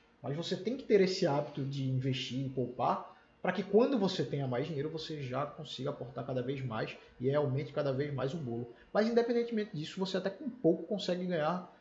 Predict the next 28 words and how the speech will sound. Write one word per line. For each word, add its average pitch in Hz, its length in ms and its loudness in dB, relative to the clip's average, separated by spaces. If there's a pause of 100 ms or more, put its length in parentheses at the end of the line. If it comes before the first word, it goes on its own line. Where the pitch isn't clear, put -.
(140)
é, 139 480 0
bons 156 500 2
inve-, 190 180 -4 (100)
consegue 175 360 0
ganhar 165 220 4
bons 156 320 0
investimentos 185 520 0
no, 185 120 -2
no 185 160 -2
final 185 160 -2
da - 80 4
vida. 156 260 -2 (300)
Ah, 147 160 2
tem 175 420 -2
um, 160 480 0 (160)
um 156 120 -4
caso 151 400 2
bem 156 160 -2
interessante 175 640 0
de 147 100 -6
um 147 140 -6 (160)
porteiro, 185 560 -2
um 127 120 -4
zelador 147 540 2 (320)
norte-americano, 160 720 0 (500)
que 160 160 0
ele 156 120 2
investiu 185 800 2